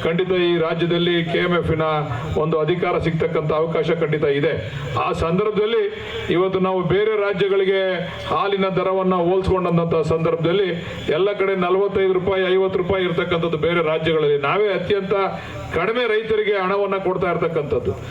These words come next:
ನಮ್ಮ ಮುಖ್ಯಮಂತ್ರಿಗಳು ಮೊನ್ನೆ ಬಂದಂತ ಸಂದರ್ಭದಲ್ಲಿ ನಿಮ್ಮ ಬಮೂಲಿನ ಆ ಒಂದು, ಆ, ಬಿಲ್ಡಿಂಗ್ ಅನ್ನ ಉದ್ಘಾಟನೆ ಮಾಡಿದಂತ ಸಂದರ್ಭದಲ್ಲಿ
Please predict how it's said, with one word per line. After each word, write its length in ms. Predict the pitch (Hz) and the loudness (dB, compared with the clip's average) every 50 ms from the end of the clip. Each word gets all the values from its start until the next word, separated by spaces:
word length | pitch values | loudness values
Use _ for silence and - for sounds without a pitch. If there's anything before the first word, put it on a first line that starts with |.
| - 117 113 - - - | -6 -6 -6 -6 -6 -4
ನಮ್ಮ 180 | 151 160 170 | -2 0 0
ಮುಖ್ಯಮಂತ್ರಿಗಳು 800 | 165 165 175 170 180 202 202 202 202 190 196 196 196 196 196 190 | 0 0 -2 0 0 -2 0 0 -2 0 0 2 2 2 0 0
ಮೊನ್ನೆ 240 | 185 185 185 190 190 | 0 0 -2 -2 -2
ಬಂದಂತ 420 | 180 185 185 185 202 202 185 214 196 180 | -2 -2 -2 -2 -2 -2 0 -2 -2 -2
ಸಂದರ್ಭದಲ್ಲಿ 680 | - 196 185 185 202 202 185 180 202 196 202 208 202 190 185 - - - - - - - - | 0 -2 0 0 -2 -2 0 0 0 2 2 2 0 0 -2 -6 -10 -12 -12 -12 -12 -8 -4
ನಿಮ್ಮ 220 | 160 165 170 175 175 | -2 0 0 0 0
ಬಮೂಲಿನ 500 | 170 165 170 170 196 202 196 196 190 190 190 190 185 180 170 - - - - - - - - | 0 0 0 0 0 0 0 0 0 0 0 0 -2 -2 -4 -4 -8 -10 -10 -10 -6 -4 -2
ಆ 80 | 170 | -2
ಒಂದು, 540 | 170 175 170 170 175 170 170 170 170 165 156 | 0 0 0 0 0 0 2 2 0 0 -2
ಆ, 480 | 156 156 - - - - - - 156 156 | -4 -6 -10 -12 -12 -8 -4 -4 -2 -2
ಬಿಲ್ಡಿಂಗ್ 440 | 156 160 175 185 202 214 214 208 | 0 0 0 0 0 0 -2 -2
ಅನ್ನ 120 | 208 202 202 | -2 -2 -2
ಉದ್ಘಾಟನೆ 500 | 190 185 190 185 190 208 208 190 190 208 | 0 0 0 0 0 -2 -2 0 -2 -2
ಮಾಡಿದಂತ 420 | 190 196 196 190 190 190 185 196 | 0 0 2 2 2 2 2 0
ಸಂದರ್ಭದಲ್ಲಿ 760 | 185 170 180 175 185 185 202 196 185 190 202 220 233 220 208 | 0 0 0 0 2 2 0 0 2 0 2 2 2 2 2